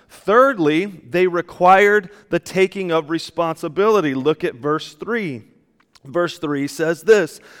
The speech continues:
"Therefore, brothers," this is the whole Hellenist co-, group and the whole Hebrew group, brought them together.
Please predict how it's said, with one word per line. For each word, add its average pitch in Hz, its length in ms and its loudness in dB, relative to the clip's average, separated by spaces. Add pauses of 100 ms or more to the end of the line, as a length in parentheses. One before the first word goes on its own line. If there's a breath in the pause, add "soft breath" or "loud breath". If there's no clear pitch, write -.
(160 loud breath)
"Therefore, 175 680 2
brothers," 156 840 2 (280)
this 117 140 -18
is 123 120 -16
the 151 120 0
whole 170 600 4 (160 soft breath)
Hellenist 185 680 0 (140)
co-, 156 320 -6 (120)
group 214 440 2 (240 loud breath)
and 190 500 0
the 151 180 0
whole 175 220 0
Hebrew 156 680 -4
group, 202 480 0 (340 loud breath)
brought 170 300 4
them 175 180 -4
together. 165 600 0